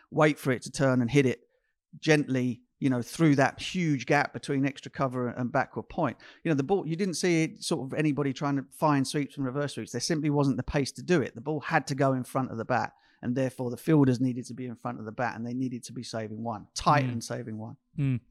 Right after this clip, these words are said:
Speaker 2: Um, on the point that a few pundits made that, um, South Africa arguably could have gone harder early on, I always think that that point sometimes d-, does a disservice to the bowling. Hazlewood in particular looked unhittable early on, and in those conditions there are very, very few,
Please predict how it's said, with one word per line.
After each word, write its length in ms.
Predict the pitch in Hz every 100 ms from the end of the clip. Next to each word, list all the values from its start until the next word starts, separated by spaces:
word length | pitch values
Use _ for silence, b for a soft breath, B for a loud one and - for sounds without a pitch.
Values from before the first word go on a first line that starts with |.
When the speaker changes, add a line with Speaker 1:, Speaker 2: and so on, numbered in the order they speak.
| - 156
Speaker 2:
Um, 200 | 156 170
on 120 | 190
the 80 | 185
point 280 | - 185 156
that 80 | -
a 60 |
few 240 | - 175 160
pundits 360 | 143 135 -
made 400 | 135 123 113 113 - b b
that, 260 | - 120 127 -
um, 220 | 117 113
South 220 | - 127
Africa 160 | - 131
arguably 340 | 127 113 120
could 120 | 113 120
have 60 |
gone 120 | 117
harder 480 | 117 - 127 113 113
early 220 | 123 117 120
on, 160 | 110
I 80 | 107
always 320 | 151 165 147
think 160 | 160 139
that 60 |
that 240 | 139 139 -
point 340 | 151 123 120 - b b -
sometimes 640 | - 165 143 147 139 123 _ _ - 156 -
d-, 80 | - - _ 160
does 140 | 160
a 60 | 143
disservice 500 | 147 - 165 147 123
to 80 | -
the 80 |
bowling. 440 | 120 151 127 113 - _ b b b b _ _ _ _
Hazlewood 640 | - 220 196 160 139 127 -
in 120 | 160
particular 480 | 143 - 165 - 127
looked 320 | 139 - -
unhittable 720 | 170 143 - - 120 - - - _ _
early 260 | 139 131 127
on, 280 | 117 113 120
and 140 | 143 156
in 160 | 185
those 160 | 180 156
conditions 460 | 151 156 - 123
there 100 | 127
are 40 | 131
very, 220 | 143 165
very 180 | 151 143
few, 360 | - 139 127